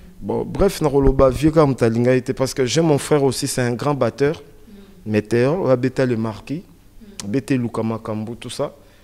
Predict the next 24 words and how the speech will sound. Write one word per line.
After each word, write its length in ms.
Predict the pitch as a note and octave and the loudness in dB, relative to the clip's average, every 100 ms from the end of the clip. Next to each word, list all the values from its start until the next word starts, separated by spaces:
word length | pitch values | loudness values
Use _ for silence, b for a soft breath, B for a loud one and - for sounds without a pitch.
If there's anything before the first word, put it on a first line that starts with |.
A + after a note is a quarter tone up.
| b | b
Donc, 240 | A2 A2 A#2 | -6 -6 -2
vie, 160 | D#3+ | 0
il 80 | E3+ | 0
pouvait 260 | C#3 C3 C#3+ | -2 -4 -2
toujours, 440 | C3+ A#2+ B2 B2 | -2 -4 -2 0
euh, 640 | A#2 A2+ G#2+ G#2+ G#2 G#2 G#2 | 0 2 0 -2 -4 -6 -8
ko 80 | G#2+ | -8
travailler 440 | - A2+ A2+ B2 | -4 -4 0 0
na 160 | B2 A#2+ | 0 0
ye, 60 | B2 | -2
bon. 140 | A#2+ - - B B B B B B B B | -6 -14 -20 B B B B B B B B
Ye 160 | A#2+ | 2
mutu 200 | D#3+ D3+ | 2 4
ayebi 200 | C#3+ C#3+ | 2 2
le 80 | C#3+ | 0
pourquoi 720 | - G#2+ - B2 A#2 A2+ G#2+ G#2+ | -2 -6 -2 0 2 0 -2 -4
raison 300 | G#2 G#2 A#2+ | -4 -2 -2
aboyaki, 680 | A#2 A2+ A2+ - D3 - - | 0 0 0 -4 -10 -10 -14
mais 200 | - - - G2 A#2 | -14 -14 -16 -16 -14
la 200 | A2+ A2+ | -14 -12
raison 320 | A#2 A#2+ D#3 | -8 -2 2
la 100 | C#3+ | 2
plus 180 | - D3+ | 2 -2
forte, 420 | - D#3 E3+ - | 2 0 0 -8